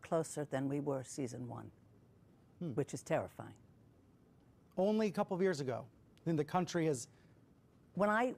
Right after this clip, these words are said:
Speaker 2: gone that
Speaker 1: when
Speaker 2: far
Speaker 1: I saw
Speaker 2: backwards.
Speaker 1: what's going on in Georgia, I literally thought, "This can't be real." It stunned me, uh, the, the degree,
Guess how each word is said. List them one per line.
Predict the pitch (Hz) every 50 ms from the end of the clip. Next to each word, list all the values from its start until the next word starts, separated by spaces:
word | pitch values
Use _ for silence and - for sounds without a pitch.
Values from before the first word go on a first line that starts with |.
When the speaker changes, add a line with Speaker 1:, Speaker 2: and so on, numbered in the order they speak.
| - -
Speaker 2:
gone | 180 180
that | 180 220 220
Speaker 1:
when | 226 226
Speaker 2:
far | 214
Speaker 1:
I |
saw | 170 196 190 240 247 240 240 233
Speaker 2:
backwards. | 208 185 190
Speaker 1:
what's | 208 202 - -
going | - 208 185 180 190
on | 190 190 180
in | 170 165
Georgia, | 185 175 170 180 175 165 151 - -
I | - 180 190
literally | 185 202 208 - - 220 185 185
thought, | 175 - 208 180 175 -
"This | - 226 -
can't | - - 202 143 -
be | - 104
real." | 123 139 156 147 120 123 - - - - - - - - - - - - - - - -
It | - 165 -
stunned | - - - - - - 247 220 214 196 156 147
me, | 120 107 - - - - - - - - - - - - - - - -
uh, | - - 127 117 120 139
the, | 147
the | 139 139 156 143
degree, | 143 151 143 151 156 156 147 147 151 135 -